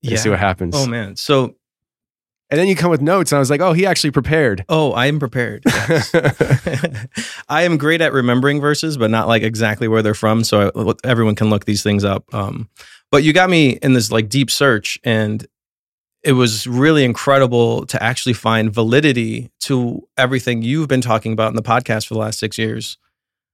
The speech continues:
Speaker 2: that there is biblical evidence for that as well. And
Speaker 1: Mm.
Speaker 2: I think that's what really blows my mind, not just in Psalms, but we're gonna get into it in New Te-,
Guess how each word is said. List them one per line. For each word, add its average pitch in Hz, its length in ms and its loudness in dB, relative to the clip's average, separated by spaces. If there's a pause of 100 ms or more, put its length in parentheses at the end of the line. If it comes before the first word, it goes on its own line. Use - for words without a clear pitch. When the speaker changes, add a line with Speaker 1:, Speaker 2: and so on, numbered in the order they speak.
(240)
Speaker 2:
that 120 140 0
there 131 120 4
is 113 120 2
biblical 120 640 0
evidence 113 540 -4
for 113 300 -2
that 110 200 -4
as 113 180 -4
well. - 440 -4
And 113 140 0
Speaker 1:
Mm. 113 80 -4
Speaker 2:
I 107 80 -4
think 113 180 -4
that's 113 220 0
what - 100 -4
really 113 180 -6
blows 113 240 -6
my 117 100 -6
mind, 127 180 -6
not 143 200 0
just 135 300 0
in 127 80 0
Psalms, 117 460 0
but 123 120 0
we're 120 100 0
gonna 117 140 0
get 117 120 2
into 120 260 0
it 113 120 2
in 113 100 0
New 113 80 2
Te-, 123 200 0